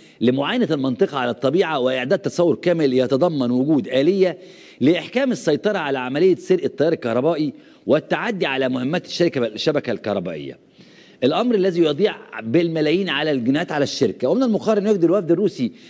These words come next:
جولة على الطبيعة بعد حصر المغذيات. طيب، السؤال بقى، هو أنت مش قفلت المنطقة دي أصلًا؟ ده أنت شردت أصحاب الورش. الخبر أهو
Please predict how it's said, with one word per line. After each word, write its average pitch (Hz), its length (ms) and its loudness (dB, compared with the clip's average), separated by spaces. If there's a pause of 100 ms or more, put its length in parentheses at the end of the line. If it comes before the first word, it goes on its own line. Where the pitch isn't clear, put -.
(160)
جولة 180 300 2
على 143 160 -4
الطبيعة 170 500 -2
بعد 139 380 -2
حصر 165 360 -4
المغذيات. 92 640 -4 (140)
طيب، 151 320 2 (640)
السؤال 233 440 0
بقى، 165 360 -6 (560)
هو 156 220 2
أنت 302 140 -2
مش 262 180 0
قفلت 202 360 0
المنطقة 190 400 -2
دي 214 140 -2
أصلًا؟ 190 500 -4 (840)
ده 147 100 2
أنت 175 160 0
شردت 190 420 -2
أصحاب 247 280 -2
الورش. 190 580 2 (680)
الخبر 214 460 0
أهو 220 260 0